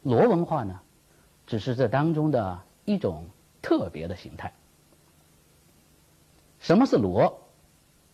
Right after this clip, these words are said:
你首先注意这个“罗”字，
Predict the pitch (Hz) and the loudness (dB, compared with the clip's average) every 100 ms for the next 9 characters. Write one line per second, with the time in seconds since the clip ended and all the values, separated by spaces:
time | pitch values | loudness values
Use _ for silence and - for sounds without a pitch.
0 | - - _ 165 226 104 92 160 165 175 | -20 -20 _ 0 0 0 0 0 0 0
1 | 123 110 110 92 82 87 92 80 82 135 | 0 0 0 -2 -4 -6 -6 -4 -2 -2
2 | 123 | -4